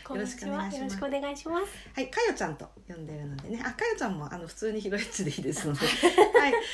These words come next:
Speaker 2: っと佳代ちゃんのことを紹介すると、佳代ちゃんと知り合ったのは、まだ二ヶ月ぐらい前ですかね。
Speaker 1: あ、そうですね。
Speaker 2: うん。
Speaker 1: うんうん。
Speaker 2: あの、えーと、札幌のね、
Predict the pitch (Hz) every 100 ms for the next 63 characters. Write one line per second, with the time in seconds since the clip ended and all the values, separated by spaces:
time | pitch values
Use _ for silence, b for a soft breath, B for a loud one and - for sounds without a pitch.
0 | B 427 466 415 415 427 285 254 214 196
1 | 180 180 185 196 185 185 185 185 190 190
2 | 185 190 427 508 494 349 247 - 226 233
3 | 233 226 - 233 220 220 247 302 285 196
4 | 185 - - 381 233 190 190 330 370 427
5 | 440 440 269 180 165 156 139 - 190 294
6 | 294 190 185 190 208 339 285 233 254 180
7 | 220 302 302 294 302 294 294 285 - 254
8 | 254 247 294 - 285 277 269 262 320